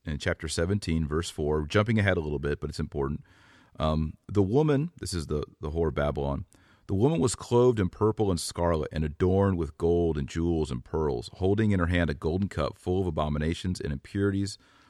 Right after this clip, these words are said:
of her fornication. On her forehead was written the name of mystery, Babylon the Great, mother of harlots, of the earth's abominations." Whoa. Serious, right? Well, the way she is described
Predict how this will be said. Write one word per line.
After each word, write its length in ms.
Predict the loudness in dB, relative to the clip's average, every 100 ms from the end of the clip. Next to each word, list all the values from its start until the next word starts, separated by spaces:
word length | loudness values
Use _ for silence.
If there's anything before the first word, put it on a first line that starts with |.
| _ _ -2
of 320 | 2 2 0
her 200 | 0 0
fornication. 720 | 0 -2 -2 -4 -4 -4 0
On 120 | 2
her 100 | 2
forehead 400 | 0 2 4 4
was 160 | 2 0
written 200 | -2 0
the 120 | 0
name 120 | 0
of 100 | 0
mystery, 440 | -2 -6 -6 -6 -6
Babylon 640 | -4 0 0 0 0 0
the 80 | -2
Great, 360 | -2 -4 -4 -8 _ _ _
mother 380 | 0 2 2 2
of 80 | -2
harlots, 500 | -2 -2 -2 -6 -10
of 160 | -10
the 140 | -10 -4
earth's 360 | 0 0 -4 -8
abominations." 840 | -8 -4 -4 -4 -6 -8 -10 -14 -18 _
Whoa. 560 | -8 -2 0 0 -4 -8 -16 -20 _ -20 _ _ -10
Serious, 680 | -4 4 4 4 2 -4 -2
right? 220 | -2 -2 -2
Well, 320 | 2 4 4 -2 _ _ _
the 80 | -4
way 240 | 2 4 4
she 200 | 0 0
is 140 | 0
described 720 | -4 -2 2 2 2 -2